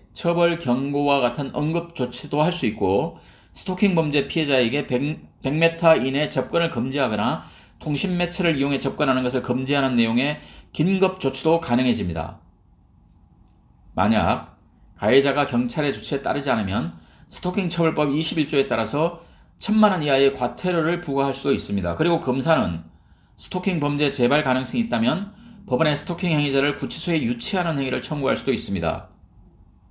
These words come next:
이렇게 스토킹 처벌법이 제정되었지만 아직도 부족한 부분들이 많이 있는 것도 사실입니다. 대표적으로 지적되는 부분이 스토킹 처벌법 법안에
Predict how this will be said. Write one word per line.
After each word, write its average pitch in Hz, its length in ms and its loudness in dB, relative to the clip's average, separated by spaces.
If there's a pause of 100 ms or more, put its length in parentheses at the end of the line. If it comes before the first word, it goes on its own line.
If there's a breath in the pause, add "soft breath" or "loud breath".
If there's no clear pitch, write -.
(360)
이렇게 123 580 0 (480 loud breath)
스토킹 208 460 0
처벌법이 160 540 0
제정되었지만 131 720 0
아직도 156 360 -2
부족한 147 480 -2
부분들이 117 640 -2 (280 loud breath)
많이 131 300 4
있는 135 320 0
것도 120 280 -4
사실입니다. 104 760 -6 (320)
대표적으로 151 520 0
지적되는 131 460 -2
부분이 110 440 -2 (320 loud breath)
스토킹 202 600 -2
처벌법 160 460 -2
법안에 117 680 0